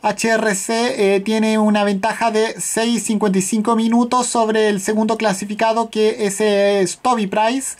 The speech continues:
y que acabó octavo en esta etapa.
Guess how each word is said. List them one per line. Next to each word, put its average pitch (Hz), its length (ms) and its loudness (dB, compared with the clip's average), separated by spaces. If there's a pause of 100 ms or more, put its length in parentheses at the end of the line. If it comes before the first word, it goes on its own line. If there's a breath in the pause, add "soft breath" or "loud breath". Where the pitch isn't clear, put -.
(920 loud breath)
y 190 80 0
que 220 120 0
acabó 214 600 0
octavo 226 760 0
en 214 360 2
esta 233 240 -2
etapa. 226 560 0